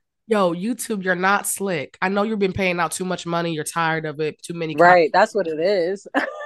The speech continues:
Speaker 1: That is, and not only are they saying they're not gonna monetize cussing videos, they're gonna ro-, retroactively go back.
Speaker 2: Right.
Speaker 1: It's, yo,
Speaker 2: Mm-hmm.
Speaker 1: from day one, let you say a damn, let you say a bitch,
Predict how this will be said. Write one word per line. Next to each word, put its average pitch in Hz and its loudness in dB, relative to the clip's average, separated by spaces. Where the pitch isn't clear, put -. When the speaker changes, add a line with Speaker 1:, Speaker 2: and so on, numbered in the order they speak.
Speaker 1:
That 247 -2
is, - -6
and 202 -4
not 277 4
only 254 2
are 196 2
they 196 -2
saying 196 0
they're 180 -2
not 185 0
gonna 175 -6
monetize 170 -2
cussing 180 -4
videos, 156 -4
they're 208 -2
gonna 214 2
ro-, 240 6
retroactively 269 4
go 349 8
back. 453 6
Speaker 2:
Right. 175 2
Speaker 1:
It's, 202 -12
yo, 185 -4
Speaker 2:
Mm-hmm. 220 2
Speaker 1:
from 202 -16
day 233 0
one, 214 2
let 240 -6
you 269 -4
say 208 -6
a 156 -6
damn, 156 -4
let 226 -6
you 247 -10
say 190 0
a 151 -6
bitch, - -4